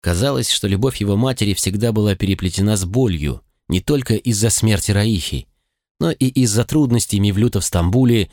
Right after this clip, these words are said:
и его продолжающейся зависимости от поддержки двоюродных братьев.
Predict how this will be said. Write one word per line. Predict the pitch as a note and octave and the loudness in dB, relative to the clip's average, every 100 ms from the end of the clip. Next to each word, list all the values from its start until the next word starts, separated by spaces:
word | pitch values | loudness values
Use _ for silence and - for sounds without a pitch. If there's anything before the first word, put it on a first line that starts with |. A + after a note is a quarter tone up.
| _ _ _ | _ _ _
и | F#2 | 0
его | G#2 C#3+ | 2 2
продолжающейся | C#3+ A2 G#2 G2+ A#2+ A2 - F#2 F#2 | 0 0 2 2 0 0 -2 -2 0
зависимости | E2+ G#2 B2 G#2 G2 - G#2 F2 _ _ | 0 0 0 0 -2 0 0 0 _ _
от | F2 - | -4 -2
поддержки | E2 D2+ F#2 A#2+ - G#2+ | -4 -2 0 0 0 -2
двоюродных | F#2 F#2+ F#2+ E2+ E2+ D#2 | 0 2 2 0 -2 -2
братьев. | D#2+ F2 C#2+ - A#1+ - | -2 0 -2 -6 -10 -12